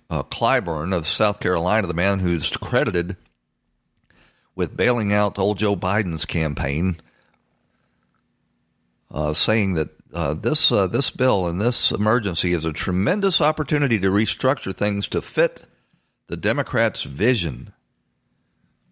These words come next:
And lasted for about, uh, what, two days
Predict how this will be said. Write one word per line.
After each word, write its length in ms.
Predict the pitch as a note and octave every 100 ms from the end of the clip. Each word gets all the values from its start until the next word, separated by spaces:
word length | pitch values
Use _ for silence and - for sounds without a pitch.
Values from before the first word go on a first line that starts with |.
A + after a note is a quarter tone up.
| _ _ _ _ _ _ _ _ _ _ _ _ -
And 160 | B1+
lasted 520 | E2+ F2+ G2+ - F2 -
for 300 | F#2+ F2+ C#2
about, 520 | D2 - A#2+ - - - - -
uh, 460 | E2+ D#2 D2 C#2+ C2+ -
what, 480 | - A#2+ - - - - _ _
two 220 | - C3+
days 600 | D#3 A#2+ C#3 D2 C2+ -